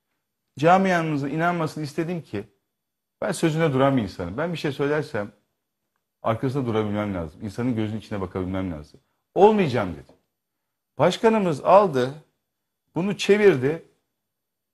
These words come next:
Nasıl Fenerbahçe kongre üyeleri tehdit edilir böyle diye? Ben hiçbir şey tehdit etmedim ya. Çok net, samimi bir duruş. Şahsi tercihim. Tehdit mehdit değil. Tehdit nedir biliyor musunuz?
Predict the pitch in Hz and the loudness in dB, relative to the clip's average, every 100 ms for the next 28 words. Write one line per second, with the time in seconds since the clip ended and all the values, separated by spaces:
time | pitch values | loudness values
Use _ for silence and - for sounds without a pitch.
0 | _ _ _ - 208 220 190 165 160 143 | _ _ _ -6 -6 -2 -2 2 2 4
1 | 139 135 135 127 - _ - 139 127 120 | 2 0 -2 -2 -8 _ -4 0 2 2
2 | 113 107 - 127 147 127 95 95 85 87 | 2 -2 -4 -2 0 -2 -2 -6 -4 -6
3 | 80 78 73 _ _ _ _ - _ _ | -6 -10 -18 _ _ _ _ -20 _ _
4 | _ _ _ _ _ _ _ _ _ 117 | _ _ _ _ _ _ _ _ _ -8
5 | 120 120 - 160 - 147 156 175 - 147 | -8 -8 -6 -6 -4 -6 -6 -6 -6 -4
6 | 147 156 170 175 _ - 113 120 160 202 | -4 -4 -4 -4 _ -10 2 6 6 6
7 | - _ - - 143 160 180 185 185 160 | -4 _ -8 2 4 4 0 -2 -4 0
8 | 190 262 - _ _ _ _ _ - 175 | 0 0 -4 _ _ _ _ _ 4 6
9 | 202 285 262 202 151 117 - _ _ 131 | 6 2 2 2 -2 -8 -10 _ _ -4
10 | 131 - 170 165 _ - 170 _ _ _ | -4 -6 -8 -8 _ -12 -12 _ _ _
11 | _ _ _ _ 143 143 254 262 151 214 | _ _ _ _ 2 4 2 -2 -2 4
12 | 196 131 190 240 - 135 98 | 4 2 -2 -4 -4 -6 -8